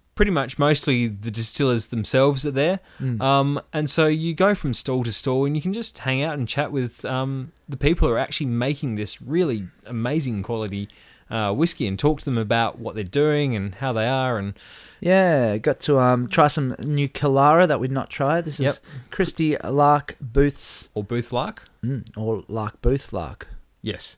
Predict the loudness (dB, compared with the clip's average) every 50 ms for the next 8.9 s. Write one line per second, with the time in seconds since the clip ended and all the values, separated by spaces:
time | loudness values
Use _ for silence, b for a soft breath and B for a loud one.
0 | _ _ -10 -4 2 4 4 4 4 0 -2 -4 -4 -4 -4 -6 -6 -6 -6 -6
1 | -6 -6 -4 0 2 2 2 2 -2 -4 -6 -8 B B B B B B B B
2 | 6 6 8 8 6 2 0 0 2 4 4 6 4 2 2 0 -2 -2 -2 -6
3 | -10 -12 _ -8 -2 0 2 2 2 0 -2 -2 -2 0 0 0 2 0 0 -2
4 | -4 -4 -6 -6 -6 -6 -8 -12 b b b b _ 0 2 2 2 0 -2 -4
5 | -2 -2 -4 -4 -2 -2 -2 0 0 0 -2 -2 0 0 2 2 2 0 -4 b
6 | b b 4 4 4 4 4 0 2 2 2 2 0 0 -2 -4 -2 0 0 0
7 | 2 2 0 0 2 4 4 4 6 4 4 2 2 2 2 2 2 2 0 -2
8 | -4 -8 _ -2 0 0 2 2 0 0 2 2 2 2 2 0 -4 -10